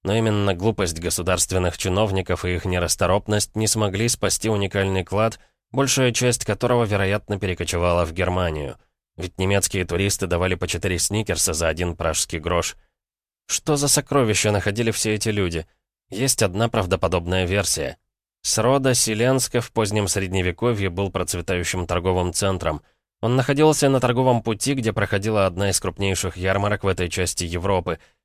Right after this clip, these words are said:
и жили несколько богатых еврейских банкиров. Силезия в то время находилась под властью Карла четвёртого Люксембургского.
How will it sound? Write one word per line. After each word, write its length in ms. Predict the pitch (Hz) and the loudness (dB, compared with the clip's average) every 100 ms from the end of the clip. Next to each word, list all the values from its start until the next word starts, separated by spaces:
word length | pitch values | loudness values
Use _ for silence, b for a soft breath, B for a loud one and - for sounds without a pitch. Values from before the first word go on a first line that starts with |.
| _ | _
и 80 | 104 | -4
жили 280 | 90 127 113 | -2 0 2
несколько 440 | 104 - 95 90 | 2 0 -2 -2
богатых 460 | 85 82 98 101 98 | -2 0 -2 -2 -4
еврейских 540 | 87 85 82 - 80 | -4 -2 -4 -6 -4
банкиров. 680 | 85 87 82 90 69 58 - _ _ _ _ - | -2 -2 -4 -6 -4 -8 -12 _ _ _ _ -4
Силезия 480 | 120 120 139 151 | 0 2 4 2
в 60 | 139 | 2
то 100 | 127 | 0
время 260 | 113 127 117 | 2 2 2
находилась 460 | 110 107 117 117 | 0 0 0 0
под 160 | - 95 | 0 -2
властью 420 | 98 113 - 98 | 0 0 -2 -4
Карла 320 | - 98 95 | -2 0 0
четвёртого 560 | 90 90 95 90 95 90 | -2 -2 -2 -2 -2 -2
Люксембургского. 920 | 87 - 92 92 98 - - 87 78 | -2 -2 -2 -2 -2 -2 -2 -2 -4